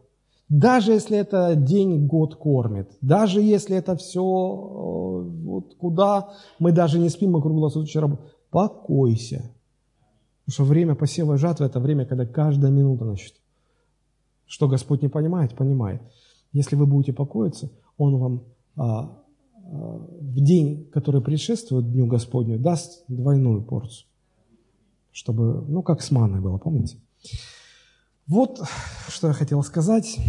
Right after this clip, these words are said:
Вот, что, мне кажется, очень важно нам подкорректировать в своей жизни, да,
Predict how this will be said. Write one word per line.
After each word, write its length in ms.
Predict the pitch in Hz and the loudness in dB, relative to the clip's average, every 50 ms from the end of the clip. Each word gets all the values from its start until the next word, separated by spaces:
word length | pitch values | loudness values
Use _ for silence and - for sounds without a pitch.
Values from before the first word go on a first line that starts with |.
| - - 123 | 2 2 0
Вот, 400 | 127 123 151 185 185 185 - - - 156 160 139 | 0 0 0 0 -2 -4 -8 -12 -10 -8 -6 -6
что, 540 | 117 - - - - 156 151 147 147 - - | -6 -8 -12 -2 0 2 2 4 2 0 0
мне 300 | 175 151 135 143 143 143 | 0 2 2 4 4 2
кажется, 560 | 147 151 147 135 139 131 - - - 131 127 | 2 2 2 2 2 0 0 -2 -4 -4 -4
очень 640 | 135 170 156 147 165 165 170 147 131 113 - 131 117 | -4 -6 -10 -12 -12 -8 -6 -6 -8 -6 -4 -2 -2
важно 340 | 113 135 131 123 127 123 120 | 0 0 0 0 -2 -2 -2
нам 340 | 117 117 113 117 113 - - - - | 0 0 -2 -2 -2 -6 -10 -12 -4
подкорректировать 840 | - - - - - 143 135 135 - - - 151 139 123 110 104 104 | -4 -4 -2 2 4 4 4 4 2 2 4 4 6 6 4 2 0
в 40 | - | -4
своей 220 | - 117 110 120 | -2 0 2 4
жизни, 380 | 127 139 175 202 175 143 127 110 | 4 4 4 2 2 0 -2 0
да, 220 | 107 123 127 - | 0 0 -2 -2